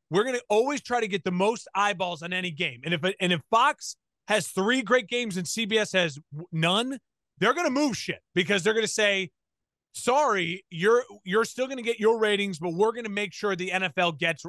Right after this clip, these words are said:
eyeballs on these games." And part of that is, too, this is, to me, a lot of this directly reflecting from Amazon.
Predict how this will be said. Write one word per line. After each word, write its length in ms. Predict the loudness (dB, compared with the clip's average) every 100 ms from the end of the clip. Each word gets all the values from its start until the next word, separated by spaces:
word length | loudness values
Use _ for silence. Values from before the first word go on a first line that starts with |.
| -2
eyeballs 540 | 0 0 -2 -4 -6 -6
on 260 | -4 -2
these 220 | -2 -6 -2
games." 580 | 0 0 -2 -14 -20 -20 _ _ _ -2
And 320 | 2 4 2 -4 _ _ _
part 180 | 0 2
of 80 | 4
that 140 | 2
is, 160 | 0 -4
too, 560 | -6 -2 0 2 -2 -8 _ _ _ _ _ _ _ _ _ _
this 260 | 0 2 2
is, 220 | 0 -2
to 140 | -2 -2
me, 300 | 0 0 2
a 80 | 0
lot 340 | 0 0 0
of 80 | -2
this 280 | -8 -12 -16 -6
directly 540 | -2 2 2 2 -2
reflecting 720 | -2 -4 0 0 0 -4 -6 -4
from 460 | 2 4 4 -2 -6 _ -6
Amazon. 580 | 0 2 2 -2 -6 -10